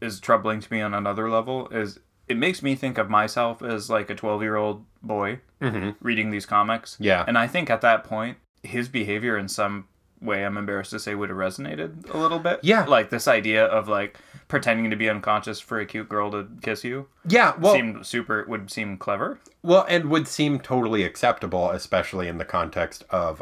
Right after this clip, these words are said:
Speaker 2: other media that you're consuming in the early eighties.
Speaker 1: When
Speaker 2: Like
Speaker 1: everybody was awful.
Speaker 2: Yes, including us.
Speaker 1: Yep. Sometimes it's nice to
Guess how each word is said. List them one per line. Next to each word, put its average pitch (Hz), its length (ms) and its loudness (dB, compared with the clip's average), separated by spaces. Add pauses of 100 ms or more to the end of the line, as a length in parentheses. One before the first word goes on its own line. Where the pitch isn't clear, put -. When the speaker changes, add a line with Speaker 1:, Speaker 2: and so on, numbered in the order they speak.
(140)
Speaker 2:
other 95 280 2
media 87 420 -2
that 87 140 -6
you're 82 140 -4
consuming 80 560 -8
in 78 100 -8
the 76 100 -8
early 73 320 -8
eighties. - 420 -18 (220)
Speaker 1:
When 196 380 2
Speaker 2:
Like 175 80 -8
Speaker 1:
everybody 123 440 2
was 117 320 -2
awful. 98 460 -12
Speaker 2:
Yes, - 500 0 (220)
including 117 520 0
us. - 380 -8
Speaker 1:
Yep. 98 200 -8 (380)
Sometimes 208 420 2
it's 101 200 -10
nice 104 220 -2
to 92 240 -8